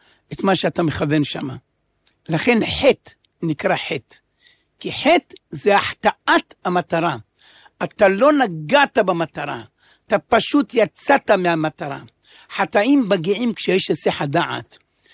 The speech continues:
כשאדם לא מסיח דעתו, אלא הוא חרד, הוא כל הזמן בכיוון הנכון,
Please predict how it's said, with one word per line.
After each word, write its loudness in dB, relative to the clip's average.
כשאדם 2
לא 4
מסיח -2
דעתו, -4
אלא 0
הוא 4
חרד, 2
הוא -2
כל 4
הזמן 0
בכיוון -2
הנכון, -2